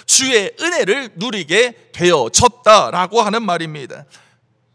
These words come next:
여러분, 소망하기는 세상에서 여러분, 우리 누가 봐도 하나님과 동행하는 사람,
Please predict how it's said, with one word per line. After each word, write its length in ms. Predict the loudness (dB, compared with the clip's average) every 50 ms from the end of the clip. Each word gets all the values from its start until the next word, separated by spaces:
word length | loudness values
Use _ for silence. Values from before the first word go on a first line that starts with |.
| _ _ _ _ -4
여러분, 160 | -2 0 0
소망하기는 520 | 0 2 4 4 4 4 4 2 0 0 0
세상에서 840 | 0 0 0 0 0 0 0 0 0 2 2 2 2 0 -4 -8 -4
여러분, 420 | -2 0 2 4 2 2 0 -2 -10 _ -14
우리 440 | -10 -8 -6 -6 -6 -6 -8 -10
누가 280 | -14 -10 -4 -2 0 0
봐도 520 | -2 -4 -6 -6 -6 -6 -6 -6 -12 _ _ _ _ _ _ _ _ _ _ _ _
하나님과 540 | -8 -4 -2 -2 0 0 -2 0 0 0 -2
동행하는 500 | -2 -4 -6 -4 -2 -2 -4 -4 -4 -6
사람, 360 | -6 -6 -6 -8 -12 -12